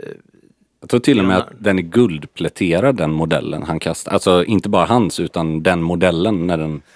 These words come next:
Speaker 2: Det här gör ju, eh, det här f-, får ju Ulf Lundell att bli
Speaker 1: Ja.
Speaker 2: ännu mer stekig
Speaker 1: <laughs>
Speaker 2: med, med tanke på det vi pratade om i förra eller
Speaker 1: Ja,
Speaker 2: förra, förra avsnittet,
Speaker 1: precis.
Speaker 2: med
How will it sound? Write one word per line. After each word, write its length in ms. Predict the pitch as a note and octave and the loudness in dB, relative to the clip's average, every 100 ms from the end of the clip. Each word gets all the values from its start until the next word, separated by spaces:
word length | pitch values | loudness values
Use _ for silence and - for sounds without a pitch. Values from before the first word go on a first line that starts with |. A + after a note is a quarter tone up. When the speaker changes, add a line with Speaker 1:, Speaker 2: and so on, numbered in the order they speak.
| _ | _
Speaker 2:
Det 120 | - D#3 | -2 2
här 180 | F3+ | 4
gör 300 | G#3 F#3 F#3 | 4 6 6
ju, 720 | F3+ D#3+ D#3+ D#3 D3 C#3 C#3 C3+ | 4 4 6 6 4 2 4 6
eh, 320 | C3 B2+ C3+ | 6 4 2
det 100 | C#3+ | 2
här 60 | |
f-, 140 | D#3+ - _ _ - | 0 -4 _ _ 2
får 200 | E3 D3+ | 4 6
ju 180 | D3 | 6
Ulf 300 | D3 D3+ C#3+ | 6 4 4
Lundell 540 | D#3+ D3+ E3 D#3+ C#3 A#2+ | 2 4 4 4 4 2
att 140 | B2 | 0
bli 100 | F#2 | 0
Speaker 1:
Ja. 180 | F#2+ B2+ | 0 2
Speaker 2:
ännu 380 | F#3 D#3 D#3+ G#3+ | 2 2 4 6
mer 300 | F#3+ B2 G#2 | 6 4 2
stekig 680 | - - A2 G2 E3+ A#2 D3 | 0 0 0 2 0 0 -2
Speaker 1:
<laughs> 40 | B2 | 0
Speaker 2:
med, 280 | C3+ C#3 | 0 0
med 120 | C3+ B2+ | -2 0
tanke 320 | C#3+ A#2 B2 | 0 -2 -6
på 320 | - B2 A2+ - _ _ _ | 0 2 2 -2 _ _ _
det 100 | C3+ | -2
vi 100 | A#2+ | 0
pratade 400 | B2+ A2+ - A#2+ | 2 0 2 0
om 180 | A2+ A2 | 0 0
i 60 | |
förra 400 | A2 B2 A2 B2+ | 0 2 4 4
eller 120 | B2 F#2 | 4 2
Speaker 1:
Ja, 100 | G2 | 0
Speaker 2:
förra, 100 | F#2+ | 2
förra 180 | C#3 C#3+ | 4 2
avsnittet, 380 | A#2+ A#2+ A#2 G#2 | 2 -2 -2 -2
Speaker 1:
precis. 140 | B2+ | -4
Speaker 2:
med 180 | C3 B2+ | -2 -2